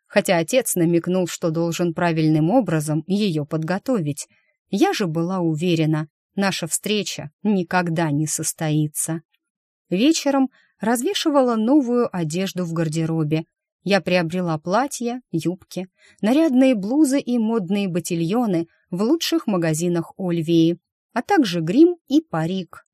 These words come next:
Из зеркала на меня смотрела элегантная,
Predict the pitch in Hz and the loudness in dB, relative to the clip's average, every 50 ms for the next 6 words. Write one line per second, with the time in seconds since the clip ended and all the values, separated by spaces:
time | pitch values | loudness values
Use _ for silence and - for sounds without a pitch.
0 | _ _ _ - - _ - 220 233 214 202 196 240 311 359 320 - - 320 294 | _ _ _ -20 -12 _ 0 0 2 2 2 2 2 2 2 2 0 0 2 4
1 | 294 294 277 277 262 254 269 254 247 254 262 - - 214 208 220 208 - 226 240 | 4 6 6 6 6 6 6 4 2 0 -2 -4 -4 -2 -2 -2 -2 -2 -2 -2
2 | 240 233 226 220 - 208 196 185 170 160 165 180 208 214 196 165 - - 165 156 | 0 0 -2 -2 -2 -4 -2 -2 -2 -2 -2 -2 -2 -2 -4 -4 -4 -2 -2 0
3 | 156 151 160 | 0 -2 -4